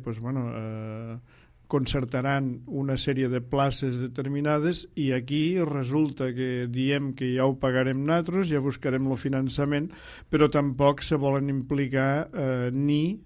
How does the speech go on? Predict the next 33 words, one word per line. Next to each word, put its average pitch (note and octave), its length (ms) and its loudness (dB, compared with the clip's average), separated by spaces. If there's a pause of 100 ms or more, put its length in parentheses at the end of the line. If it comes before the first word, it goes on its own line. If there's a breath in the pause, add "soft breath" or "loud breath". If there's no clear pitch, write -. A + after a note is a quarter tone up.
(460)
en C#3+ 320 -4
concertar C3 800 -4
un C3+ 240 -2
número C3 360 0
de B2+ 120 -2
places C3 640 -2
determinades B2+ 840 -2 (300 loud breath)
que D3 80 -2
li C#3 160 2
dongui C3+ 640 0
la C3+ 240 0
miqueta C#3 540 2
d'espenta C3+ 880 0
que C#3 100 -2
necessitem. A#2 640 -6 (720 loud breath)
Vull A2 140 -4
dir, G2+ 60 -6 (360)
davant C3+ 320 2
d'esta B2+ 320 -4
manca B2 320 -4
de B2 80 -4
sensibilitat, C3 800 -2
lo D3 160 0
que D3 80 0
voldrem C3 480 0
de, B2 180 -6 (220)
de, A#2 120 -8 (100)
en A#2 120 -10
este A#2+ 220 -8
cas A#2+ 160 -4
de A#2+ 100 -6
Felip B2 380 -6
Puig, C3 240 -6